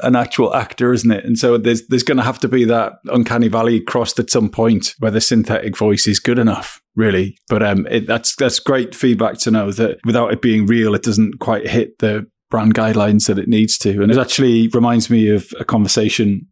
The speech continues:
with one of our other guests on this show, and he's, he's talking about pet care, and he was saying that the best practice back in the day used to have two models who were really good looking with a, with a dog or a cat. And he says that fundamentally, it, if you work in pet care, it's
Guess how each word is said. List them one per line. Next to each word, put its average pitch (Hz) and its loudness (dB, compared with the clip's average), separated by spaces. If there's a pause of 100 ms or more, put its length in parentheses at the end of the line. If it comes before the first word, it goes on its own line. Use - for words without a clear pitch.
with 120 0
one 123 2
of 120 2
our 120 2
other 123 0
guests 123 -2
on 120 4
this 110 2
show, 107 0
and 104 2
he's, - -4
he's 113 0
talking 117 -2
about 110 2
pet - -4
care, 107 -4
and 120 0
he 117 0
was 104 0
saying 123 0
that 117 -4
the 123 -6
best - -6
practice - -2 (120)
back - -4
in 120 2
the 110 2
day 139 2
used 127 2
to 104 -2
have 107 -4
two 120 2
models 120 0
who 107 2
were 107 4
really 110 2
good 113 0
looking 101 0
with 101 0
a, 101 0
with 101 0
a 92 -6
dog 113 -2
or - -2
a - -6
cat. 120 -4
And 117 2
he 113 4
says 120 0
that 120 -2
fundamentally, 127 0
it, - -4
if - -4
you 135 4
work 131 2
in 107 0
pet - -4
care, 95 -4
it's - -2